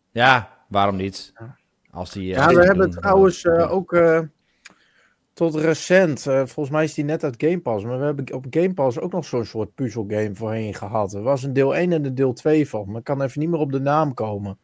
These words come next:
Speaker 2: Maar dan ging je eigenlijk ook op, eh, dat soort soortgelijke eilandjes, eh, ging je op zoek naar de uitgang. Maar kan, deel één en deel twee was ervan, maar ik weet niet meer
Speaker 1: Ja.
Speaker 2: hoe die heet. Volgens mij
Speaker 1: <laughs>
Speaker 2: is
Speaker 1: Ga,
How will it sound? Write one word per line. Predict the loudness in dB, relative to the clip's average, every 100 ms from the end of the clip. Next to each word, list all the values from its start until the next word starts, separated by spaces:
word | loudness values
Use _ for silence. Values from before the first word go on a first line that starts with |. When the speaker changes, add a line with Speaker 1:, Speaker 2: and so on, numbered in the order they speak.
| _ _ _ _ _ _ _
Speaker 2:
Maar | 0 0
dan | 4
ging | 6
je | 8
eigenlijk | 6 6 2 2
ook | 0
op, | 2
eh, | 2 2 0 -2
dat | 0 0
soort | 0 -2 -2
soortgelijke | -2 -4 -2 0 0 0
eilandjes, | 0 0 0 -2 -4 -6 -6 -6 -6
eh, | -4 -4 -8 _ _ _ _ _ _ _ _ _
ging | -4
je | -2
op | -2
zoek | -2
naar | 0 -2
de | 2
uitgang. | 2 2 0 -2
Maar | -4
kan, | -6 -6 -6 -10
deel | -6 2 4 4
één | 2 2
en | 4
deel | 2
twee | 4 2 2
was | 0 -6
ervan, | -8 -6 -6
maar | -4
ik |
weet | -2 0
niet | 2
meer |
Speaker 1:
Ja. | 2
Speaker 2:
hoe | 4
die | 4
heet. | 4 2 -2
Volgens | -8 -4 2
mij | 4 6
Speaker 1:
<laughs> |
Speaker 2:
is | 4 2
Speaker 1:
Ga, | 2 0